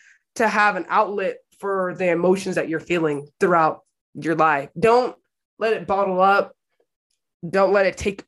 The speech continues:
take you over. You know what I'm saying? Like I said, for my sake, it did take over me for a while.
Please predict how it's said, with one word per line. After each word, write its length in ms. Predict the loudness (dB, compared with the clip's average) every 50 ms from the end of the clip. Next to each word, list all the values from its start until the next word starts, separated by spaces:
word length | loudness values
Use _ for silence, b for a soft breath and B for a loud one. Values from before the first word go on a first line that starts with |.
| _ _
take 200 | -2 -2 0 4
you 140 | 6 6 8
over. 260 | 8 6 6 4 2
You 140 | 2 2 2
know 80 | 2 2
what 60 | 2
I'm 60 | 0
saying? 240 | 0 0 2 2 2
Like 100 | 2 2
I 60 | 0
said, 320 | -2 0 0 -2 -2 -2 -8 _ _ _ _
for 100 | -2 2
my 180 | 4 4 4 4
sake, 300 | 2 4 2 2 2 2
it 160 | -2 -4 0
did 320 | 4 4 4 4 4 0 -6 -20 _ _
take 220 | -2 -2 0 2 4
over 180 | 2 2 2
me 120 | 0 -4 -6
for 180 | -2 0 2
a 40 | 2
while. 420 | 2 2 2 0 0 -2 -4 -6